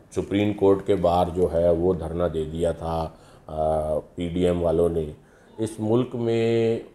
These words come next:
अजीब, आ, लॉ सिचुएशन बनी हुई है, इस मुल्क में अजीब सी सिचुएशन है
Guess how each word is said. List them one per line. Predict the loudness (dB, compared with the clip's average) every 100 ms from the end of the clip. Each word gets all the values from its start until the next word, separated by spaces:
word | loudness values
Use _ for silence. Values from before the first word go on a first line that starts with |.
| _
अजीब, | -2 -2 0 0 0 -8 -10
आ, | -2 4 6 6 4
लॉ | 4 4 4
सिचुएशन | 0 -4 -4 -2 -2 -2 -4
बनी | -4 -2
हुई | 0 -2
है, | -2 -4 -2
इस | -4 -4 -4
मुल्क | -4 -2
में | -2 -2
अजीब | -2 -4 -8 -8
सी | -8 -8
सिचुएशन | -10 -8 -8 -4 -6
है | -4 -4